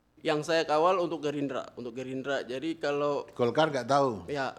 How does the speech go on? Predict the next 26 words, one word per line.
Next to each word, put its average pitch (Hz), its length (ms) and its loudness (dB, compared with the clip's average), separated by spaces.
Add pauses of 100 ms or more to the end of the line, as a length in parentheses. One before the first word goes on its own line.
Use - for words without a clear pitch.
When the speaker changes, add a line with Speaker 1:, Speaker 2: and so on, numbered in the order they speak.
Speaker 1:
Golkar 123 240 -10
nggak 107 240 -12
tahu, 87 240 -16
ya. - 100 -20 (300)
Speaker 2:
Oke, 101 400 -10
terus 170 160 -2
apa 160 160 2
lagi 151 320 2
yang 123 160 4
akan 127 120 -2
disampaikan? 117 520 -2 (4000)
Speaker 1:
Untuk 175 400 0
Puncak 175 320 4
Jaya 180 280 6
secara 180 280 4
keseluruhan 165 520 4
pada 139 280 4
pleno 143 320 -2
kabupaten 131 520 -4
itu 120 280 -2
ada 160 160 0
dua 147 240 -2
puluh 139 160 -6
satu 135 400 -2
ribu, 139 240 -4
Pak. 107 200 -6